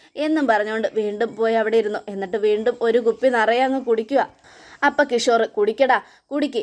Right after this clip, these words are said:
നിന്നെ കൊണ്ട് കുടിപ്പിച്ച്, മൂക്കറ്റം കുടിപ്പിച്ച്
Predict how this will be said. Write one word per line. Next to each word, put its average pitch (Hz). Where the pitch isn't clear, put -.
നിന്നെ 208
കൊണ്ട് 214
കുടിപ്പിച്ച്, 220
മൂക്കറ്റം 269
കുടിപ്പിച്ച് 226